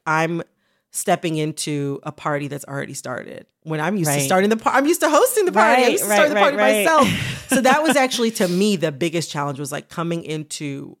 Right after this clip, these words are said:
Speaker 1: like, a team that was already, like, you know, built to a certain degree and moving in and of itself. And, and so it was less, it was, like, more so, like, how do I fit in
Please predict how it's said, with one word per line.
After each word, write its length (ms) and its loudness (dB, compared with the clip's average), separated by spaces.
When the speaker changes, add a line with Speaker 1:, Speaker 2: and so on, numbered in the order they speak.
Speaker 1:
like, 340 -10
a 60 -8
team 760 -4
that 240 -2
was 240 -6
already, 800 -6
like, 300 -8
you 120 -8
know, 220 -14
built 380 0
to 120 -6
a 40 -4
certain 320 -8
degree 500 -12
and 160 -8
moving 380 -6
in 140 -10
and 120 -8
of 140 -10
itself. 420 -8
And, 220 -12
and 260 -10
so 120 -6
it 40 -2
was 120 -8
less, 280 -6
it 180 -14
was, 140 -10
like, 240 -8
more 180 -4
so, 340 -2
like, 360 -6
how 200 0
do 140 2
I 380 -2
fit 340 -2
in 480 -2